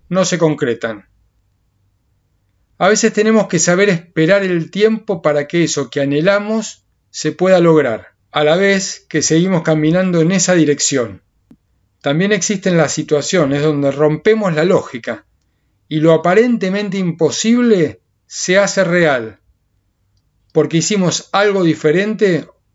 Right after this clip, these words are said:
o un esfuerzo mayor. Algunas frases que conocemos sobre este tema son:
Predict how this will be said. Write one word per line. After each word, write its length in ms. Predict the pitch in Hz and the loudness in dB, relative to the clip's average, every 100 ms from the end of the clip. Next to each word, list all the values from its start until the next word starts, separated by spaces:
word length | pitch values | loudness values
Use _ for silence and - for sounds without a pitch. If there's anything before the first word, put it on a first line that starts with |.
| - | -6
o 220 | 175 170 | 2 4
un 180 | 196 196 | 4 2
esfuerzo 520 | 170 - 185 170 175 | 0 2 0 2 2
mayor. 560 | 160 139 139 113 - _ _ _ _ _ _ _ _ _ _ _ _ _ _ _ _ _ _ _ _ _ _ _ | 2 2 2 0 -6 _ _ _ _ _ _ _ _ _ _ _ _ _ _ _ _ _ _ _ _ _ _ _
Algunas 340 | 151 185 226 190 | -2 2 2 4
frases 320 | 220 214 190 | 0 0 -2
que 160 | 160 | -4
conocemos 760 | 156 143 139 131 214 208 170 131 | 0 0 0 0 2 2 0 -4
sobre 220 | 147 143 | -4 -4
este 180 | 143 160 | -4 -4
tema 280 | 185 190 165 | -2 -2 -2
son: 440 | - 165 131 107 | 0 0 0 -6